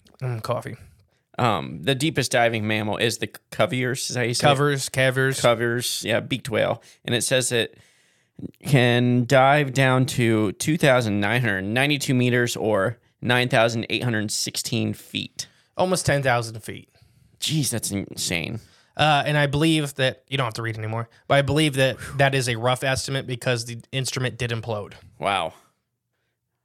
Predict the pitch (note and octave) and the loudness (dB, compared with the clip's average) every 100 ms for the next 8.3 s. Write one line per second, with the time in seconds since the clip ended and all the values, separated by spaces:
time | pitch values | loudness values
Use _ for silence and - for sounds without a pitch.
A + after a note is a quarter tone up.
0 | _ - G#2+ G2 - F2 E2+ B2 B2+ A#2 | _ -8 -6 -4 -4 -4 -6 -8 -10 -8
1 | A#2 A2+ - - - _ - - - - | -6 -8 -10 -12 -14 _ -16 -14 -12 -2
2 | D#3 E3+ D3 D3+ - - _ _ - C3+ | 2 2 2 2 0 -8 _ _ -2 0
3 | C#3+ F#2+ D#3 - E3 C#3+ C3 C3 A2+ A2 | 0 0 -2 0 -2 0 2 2 2 -2
4 | - A2 G2+ G2+ G#2+ G2+ F2+ F2+ F#2 - | -2 0 0 0 -6 -6 -6 -6 -8 -14
5 | _ - - - G2+ G#2 G2+ C#3+ C3+ G2+ | _ -12 -8 -2 0 0 -2 -2 0 -2
6 | G#2 G#2 F#2+ G2 G2 F#2+ G2 - B2+ B2 | -2 -2 -4 -4 -4 -4 -6 -2 -2 -2
7 | - - B2 - C3+ B2 G#2+ C3+ B2+ B2+ | -10 -10 -16 -6 -4 -4 -4 -6 -4 -2
8 | C#3 - | -2 -6